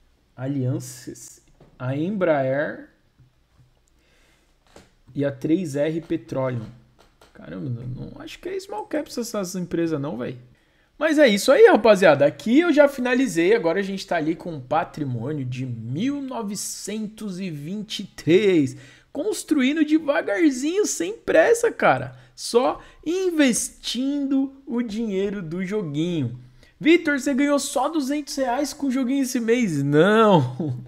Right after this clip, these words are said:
<laughs> eu ganhei um pouquinho mais, porém, o que eu separei pra poder investir foi só esses duzentos e noventa reais. Agora vamos lá na Binance, dar uma olhadinha, que eu disse que ia te mostrar um investimento bem interessante que eu fiz lá em dólares.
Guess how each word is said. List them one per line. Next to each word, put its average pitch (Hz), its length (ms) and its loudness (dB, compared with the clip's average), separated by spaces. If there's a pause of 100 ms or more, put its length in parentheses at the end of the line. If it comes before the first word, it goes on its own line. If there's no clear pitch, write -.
<laughs> - 300 -20
eu 165 100 2
ganhei 196 420 -2 (280)
um 302 80 -10
pouquinho 311 500 0
mais, 214 380 2
porém, 285 480 0
o 254 120 -2
que 277 220 0
eu 349 100 2
separei 247 460 -2
pra 208 140 -4
poder 185 280 -2
investir 247 380 -6
foi 415 160 -6
só 294 180 -2
esses 262 280 -6
duzentos 220 560 -6
e 202 80 -8
noventa 185 440 -6
reais. 123 460 -4 (260)
Agora 247 360 -2
vamos 311 400 -2
lá 170 160 4
na 135 120 0
Binance, 131 640 -2
dar 151 120 0
uma 160 160 -2
olhadinha, 151 760 0 (1900)
que - 120 -4
eu 170 40 2
disse 160 260 -4
que 180 100 -4
ia 170 80 0
te 175 160 -8
mostrar 170 420 0
um 170 80 0
investimento 160 560 -2
bem 160 220 0
interessante 202 600 -4
que - 60 -8
eu 165 80 0
fiz 180 220 -8
lá 156 160 0
em 226 100 -6
dólares. 143 680 0